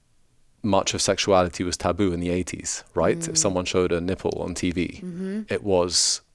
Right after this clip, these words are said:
Speaker 1: a disaster. Now <laughs> it's just, you know, we've, we've, we've changed. We've
Speaker 2: Yeah.
Speaker 1: evolved as a species.
Speaker 2: Right.
Speaker 1: And what's shame-, what was shameful a thousand years ago now is considered completely normal. So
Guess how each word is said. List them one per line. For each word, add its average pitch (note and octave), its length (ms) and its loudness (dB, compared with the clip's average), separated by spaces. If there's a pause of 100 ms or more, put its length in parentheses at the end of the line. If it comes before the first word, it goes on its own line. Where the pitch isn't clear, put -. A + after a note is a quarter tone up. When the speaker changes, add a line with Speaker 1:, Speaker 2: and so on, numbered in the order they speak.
(160)
Speaker 1:
a G#2+ 40 0
disaster. F2+ 760 2
Now F#2+ 460 4
<laughs> - 40 0
it's - 340 2
just, - 280 0 (420)
you C#3+ 80 2
know, G2 120 4
we've, F#2+ 320 -2
we've, A2 340 0
we've A2+ 200 0
changed. - 600 -2
We've D#3+ 160 4
Speaker 2:
Yeah. A#2 80 8
Speaker 1:
evolved A2+ 400 2
as G2+ 120 0
a G2 40 -2
species. - 580 -2 (180)
Speaker 2:
Right. D3+ 240 -2 (100)
Speaker 1:
And A2 180 2
what's A#2 160 4
shame-, B2+ 280 2
what A2+ 120 0
was A2 100 0
shameful A2 640 2 (520)
a - 60 0
thousand C#3 420 2
years F#2 200 0
ago F#2+ 200 6
now G2+ 460 4
is - 160 0
considered F#2+ 540 0
completely G2+ 420 -2
normal. B2+ 460 0 (560)
So G#2+ 520 4